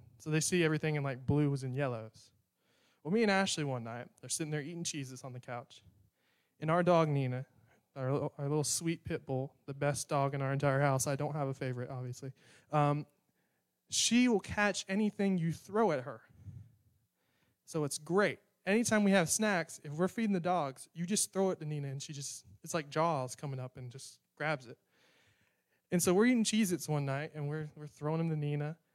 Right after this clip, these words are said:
Well, she missed one, and it lands on the carpet. Now, the carpet is white and blue, kind of, a little, couple more colors in it, but mainly white and blue. And Cheez-Its bright orange.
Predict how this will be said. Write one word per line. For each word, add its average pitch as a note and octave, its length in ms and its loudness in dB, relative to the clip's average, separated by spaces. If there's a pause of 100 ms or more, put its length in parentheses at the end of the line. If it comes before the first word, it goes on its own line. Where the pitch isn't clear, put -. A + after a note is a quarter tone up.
(160)
Well, D#3 100 -2
she - 140 0
missed A#3 320 0
one, B2 240 -10 (720)
and D3+ 100 -4
it D3 60 -4
lands F#3+ 280 2
on G3+ 80 2
the G3 60 0
carpet. C3+ 400 -12 (300)
Now, D3 80 0
the C#3 80 -2
carpet D#3 480 -2
is B2 400 -4 (160)
white B2 240 -6
and D#3 100 -4
blue, B2+ 180 0 (1160)
kind B2 200 -2
of, C3 140 -6
a C#3+ 40 -6
little, D3 140 -2
couple E3 240 -4
more D3 180 2
colors B2 320 0
in C3+ 80 -4
it, D3+ 60 -8
but F3 100 -2
mainly G#3 240 4
white C#3+ 200 2
and B2 80 -8
blue. A#2 160 -10 (540)
And D#3+ 160 0
Cheez-Its E3 300 0
bright C#3+ 320 4
orange. A2 440 -8